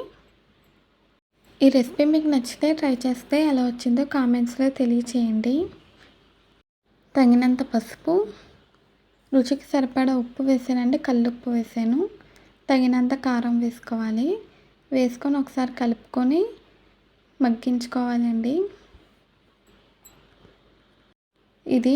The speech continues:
ఆయిల్ సెపరేట్ అయ్యేంత వరకు కూడా వేయించుకోవాలి. అప్పుడే మనకి కర్రీ టేస్టీగా వస్తుందండి.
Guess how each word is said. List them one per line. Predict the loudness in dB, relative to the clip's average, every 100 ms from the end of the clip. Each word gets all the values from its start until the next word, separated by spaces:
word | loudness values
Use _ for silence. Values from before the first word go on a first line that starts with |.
| 2 2
ఆయిల్ | 2 2 0
సెపరేట్ | -4 -2 -2 -2
అయ్యేంత | -2 -2 -6
వరకు | -4 -4 -2
కూడా | 0 2
వేయించుకోవాలి. | 2 0 -2 -2 0 0 0 0 -2 -6 -20 _ -4 -4
అప్పుడే | 0 2 2
మనకి | 0 -2 -2
కర్రీ | -2 0 -2 -2
టేస్టీగా | -4 -2 -4 -2 -2
వస్తుందండి. | -4 -4 0 2 2 0